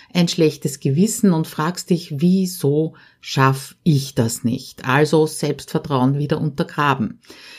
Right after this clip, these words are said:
Ich find's wichtiger, dass du, äh, wenn du dir zu viel vorgenommen hast, ja, dass du überprüfst, was musst denn davon wirklich noch erledigen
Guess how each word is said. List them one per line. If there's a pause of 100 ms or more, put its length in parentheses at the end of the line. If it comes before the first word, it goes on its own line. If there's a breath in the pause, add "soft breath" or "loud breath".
(480 loud breath)
Ich
find's
wichtiger,
dass
du,
äh,
wenn
du
dir
zu
viel
vorgenommen
hast,
ja,
dass
du
überprüfst,
was
musst
denn
davon
wirklich
noch
erledigen